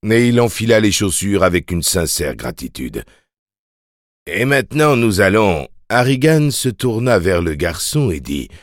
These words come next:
La femme que vous cherchez est montée dans un taxi, pile à l'endroit de notre petite altercation. C'était il y a une demi-heure à peine. » En voyant changer l'expression de Jake,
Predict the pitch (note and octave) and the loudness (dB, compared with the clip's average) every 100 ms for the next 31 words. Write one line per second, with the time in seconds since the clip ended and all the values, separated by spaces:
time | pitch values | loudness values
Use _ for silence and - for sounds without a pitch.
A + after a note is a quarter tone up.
0 | _ _ _ _ - A#2+ B2 - A#2+ F2+ | _ _ _ _ -6 -2 -2 0 2 2
1 | D#2 D#2+ F2+ F#2 F#2+ B2 A#2+ - C3+ C#3 | -2 -6 -4 -4 -4 -2 -2 -2 -2 0
2 | B2 A2 A#2+ G#2 - C3 A#2 A#2+ G2+ A2+ | 2 2 0 0 0 0 0 0 0 -2
3 | D#2 A2 - - F#2 E2+ - - - C3+ | 0 -2 -2 -6 -6 -8 -10 -18 -4 0
4 | D3+ C3+ B2+ C3 C3 A#2+ C#3 B2 A2+ A#2 | 2 2 2 2 2 2 2 2 0 0
5 | A2 - G#2+ A2+ G#2+ B2 A2 A2+ F#2+ A#2 | -2 -2 -6 -6 -6 -4 -2 -2 0 -2
6 | - - G2+ - D2+ C#2 A#1+ - _ _ | -4 -4 -2 -2 -2 -2 -4 -12 _ _
7 | - - D2+ - E2+ - D2+ C2+ C#2 C#2+ | -4 -2 -2 0 -2 -2 -8 -8 -2 0
8 | D2 F#2+ F#2 G2 G2+ G#2+ A#2+ A2 G2 E2+ | 0 0 -2 -2 -2 0 2 2 0 0
9 | C#2 C2+ A#1 - _ _ _ _ _ _ | -2 -2 -8 -12 _ _ _ _ _ _
10 | _ _ _ - E2+ F#2+ F#2+ G2+ G2+ - | _ _ _ -2 0 2 4 2 0 0
11 | G2 F2+ G2 F#2+ F#2 - - F2 D#2+ F#2 | 0 0 0 2 0 -4 -4 -2 -2 -2
12 | F2+ D2 C2+ E2 F2 F#2 - | -4 -4 -6 -2 0 0 -6